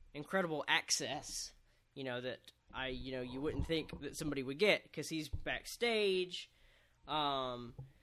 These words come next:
we see Vince McMahon, he's working with, uh, Dude Love on, like, a scene. Uh, Vince Russo,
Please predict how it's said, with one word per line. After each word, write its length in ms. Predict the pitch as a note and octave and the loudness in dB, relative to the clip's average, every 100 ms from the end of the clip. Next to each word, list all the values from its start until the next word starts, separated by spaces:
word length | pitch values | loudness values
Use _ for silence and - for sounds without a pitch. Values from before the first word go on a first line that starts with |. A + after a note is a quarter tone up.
| - _ _ - - - - - | -20 _ _ -20 -16 -12 -12 -8
we 200 | D3+ D3+ | -2 0
see 520 | - E3 D3+ C#3+ C#3+ - | 4 6 8 6 2 -8
Vince 380 | D3+ D3+ F3+ | 0 4 4
McMahon, 640 | F#3 D#3+ E3 E3 E3 E3 D#3+ | 2 -4 0 0 2 0 -2
he's 200 | D3+ C#3+ | -6 -6
working 360 | D#3 E3+ E3 D3+ | -6 -4 -2 -2
with, 180 | D3+ C#3+ | 0 2
uh, 260 | C#3 C3+ A#2+ - _ _ _ _ _ _ - - | 2 2 0 -12 _ _ _ _ _ _ -12 -2
Dude 320 | E3+ F3+ F3+ | 6 6 6
Love 720 | D#3 E3 E3 E3 E3+ D#3 - - _ _ - | 6 8 10 10 6 0 -12 -18 _ _ -4
on, 320 | C#3 C#3 C3+ | -2 -2 -4
like, 220 | C#3 C3+ | -6 -6
a 60 | C3 | -4
scene. 680 | - - F3+ F3 E3+ E3+ E3+ _ _ | -2 0 0 2 0 -4 -8 _ _
Uh, 180 | C3 C3 | 0 2
Vince 280 | D#3 F3+ D3 | 2 2 0
Russo, 800 | D3 E3+ E3+ F3 E3 D#3+ E3 | 0 0 4 4 4 2 0